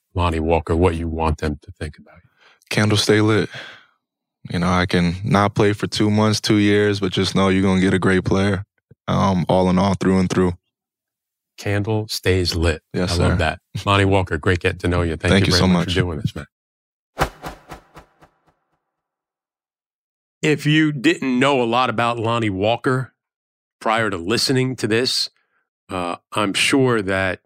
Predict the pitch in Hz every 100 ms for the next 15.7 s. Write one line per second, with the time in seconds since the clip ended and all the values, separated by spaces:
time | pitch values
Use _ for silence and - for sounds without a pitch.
0 | _ _ _ _ 107 98 95 107 95 87
1 | 90 85 85 78 80 80 87 78 71 -
2 | _ - 95 87 80 _ - - _ -
3 | 85 85 - 117 135 131 113 120 104 -
4 | - 110 101 95 90 - - 87 82 -
5 | 101 87 87 90 101 101 85 87 104 -
6 | - - _ _ _ _ - - 113 95
7 | - - _ _ _ - - _ _ 92
8 | 80 101 95 85 82 90 78 - - -
9 | - - 165 208 170 131 165 160 160 151
10 | _ _ _ 117 113 160 196 98 117 185
11 | - - - _ _ _ _ _ _ _
12 | _ _ - 113 160 202 139 90 71 -
13 | - - _ _ _ _ _ _ _ _
14 | - 190 160 151 135 127 107 107 101 104
15 | 104 87 - 101 82 82